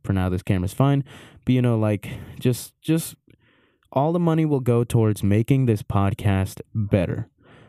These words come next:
Uh, because that's what I wanna do, you know? I want this podcast to be as great as it can be because, you know, it's fun to make it. Uh, today I was just a bit tired,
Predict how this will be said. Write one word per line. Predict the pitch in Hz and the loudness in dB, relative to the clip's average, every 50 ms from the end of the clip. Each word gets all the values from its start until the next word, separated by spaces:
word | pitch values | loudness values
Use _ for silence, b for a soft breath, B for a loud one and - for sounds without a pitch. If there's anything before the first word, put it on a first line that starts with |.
| b b b b b b _ _ _ _ - | b b b b b b _ _ _ _ -2
Uh, | 101 98 98 98 | 0 2 2 2
because | 95 107 113 - 139 131 135 | 0 0 0 0 0 0 2
that's | 160 160 - | 2 0 2
what | - 190 180 | 2 2 2
I | |
wanna | 170 170 175 175 165 | 2 2 2 2 2
do, | 156 151 139 107 | 2 2 2 2
you | 95 92 95 | 2 2 2
know? | 95 98 101 101 | 2 2 2 4
I | |
want | 104 107 117 117 113 | 4 2 2 2 2
this | - 120 110 | 0 -2 0
podcast | - - 117 110 107 107 - - 107 104 104 - | 0 0 0 0 0 0 0 0 0 0 0 -2
to | - 101 | -2 0
be | 98 101 95 | 2 2 0
as | 92 104 | 0 -2
great | - 104 104 110 131 143 | -2 -2 0 0 2 0
as | 160 170 | 0 -2
it | 175 160 | -2 -2
can | - 143 123 110 98 92 | 0 0 2 2 2 0
be | 92 98 95 107 135 - B B B B B B B B B B B B _ _ _ _ | 0 0 0 0 -2 -4 B B B B B B B B B B B B _ _ _ _
because, | - 131 131 - 151 143 139 139 143 139 - - | -2 -2 0 2 2 2 0 0 -2 -6 -10 -10
you | 85 82 82 104 123 135 | -10 -6 -4 0 2 2
know, | 143 139 139 | 4 4 4
it's | 139 - | 2 0
fun | - - 170 170 175 | 0 0 2 2 2
to | 170 | 2
make | 175 180 180 175 - | 2 2 0 0 0
it. | 113 90 - - | 0 -2 0 0
Uh, | - 113 113 110 | 0 2 2 2
today | - - 131 139 143 143 143 139 | 2 2 2 2 2 2 2 2
I | 127 127 | 0 0
was | 117 117 - | 0 -2 -2
just | - 131 123 - | 0 0 0 0
a | 127 | 0
bit | 117 127 120 - | 0 0 0 0
tired, | - 135 120 117 120 120 120 117 117 117 | 0 0 2 2 4 4 2 2 2 0